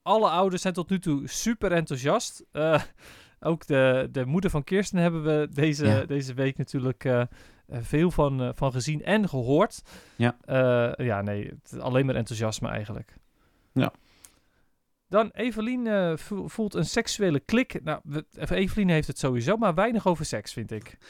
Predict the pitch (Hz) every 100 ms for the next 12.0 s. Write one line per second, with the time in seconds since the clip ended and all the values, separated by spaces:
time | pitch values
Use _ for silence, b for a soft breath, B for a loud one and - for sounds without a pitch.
0 | B B B - 160 139 127 135 147 -
1 | 120 107 117 185 160 120 127 131 - 95
2 | 95 - 101 87 85 104 139 - 113 107
3 | 82 95 - - 107 - - - 113 101
4 | 120 123 127 120 156 - B B 123 131
5 | 143 143 139 131 127 135 - - 127 120
6 | 123 - 120 110 117 120 110 107 104 101
7 | 104 101 101 98 104 101 101 107 110 104
8 | 104 107 - B B B _ 104 95 113
9 | 127 - 107 110 - 135 151 135 87 87
10 | 92 95 104 - 110 101 104 104 101 104
11 | 104 107 98 - 113 113 107 107 104 113